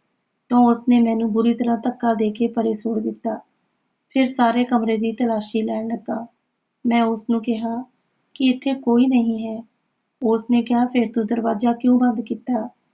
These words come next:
ਮੈਂ ਉਸਨੂੰ ਕਿਹਾ ਕਿ "ਤੁਸੀਂ ਇੰਨਾ ਵੱਡਾ ਇਲਜ਼ਾਮ ਨਾ ਲਾਓ।" ਉਸਨੇ ਕਿਹਾ, "ਤੂੰ ਝੂਠ ਬੋਲ ਰਹੀ ਹੈ।"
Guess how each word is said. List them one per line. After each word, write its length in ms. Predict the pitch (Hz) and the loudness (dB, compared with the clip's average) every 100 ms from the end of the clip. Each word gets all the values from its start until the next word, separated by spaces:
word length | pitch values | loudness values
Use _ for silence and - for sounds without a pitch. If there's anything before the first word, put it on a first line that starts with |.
| _ _ _ _ - | _ _ _ _ 2
ਮੈਂ 100 | 247 | 4
ਉਸਨੂੰ 360 | 247 247 247 247 | 4 4 2 2
ਕਿਹਾ 320 | 247 233 240 | 2 2 0
ਕਿ 160 | 240 262 | -2 -4
"ਤੁਸੀਂ 320 | 247 214 247 240 240 _ _ _ _ _ _ | -4 -2 0 0 -4 _ _ _ _ _ _
ਇੰਨਾ 320 | 254 240 247 269 | 2 6 6 6
ਵੱਡਾ 300 | 254 208 233 | 4 2 2
ਇਲਜ਼ਾਮ 440 | 226 220 226 220 | 2 0 -2 -2
ਨਾ 160 | 226 226 | -2 -2
ਲਾਓ।" 340 | 226 226 240 - _ _ _ _ - | -2 -2 -6 -12 _ _ _ _ 0
ਉਸਨੇ 380 | 226 220 240 240 | 0 4 4 4
ਕਿਹਾ, 300 | 240 226 240 | 2 0 0
"ਤੂੰ 160 | 254 254 | 0 -2
ਝੂਠ 340 | 277 254 226 | 0 0 0
ਬੋਲ 260 | 220 220 214 | 0 0 0
ਰਹੀ 280 | 226 240 | 0 0
ਹੈ।" 140 | 233 | 0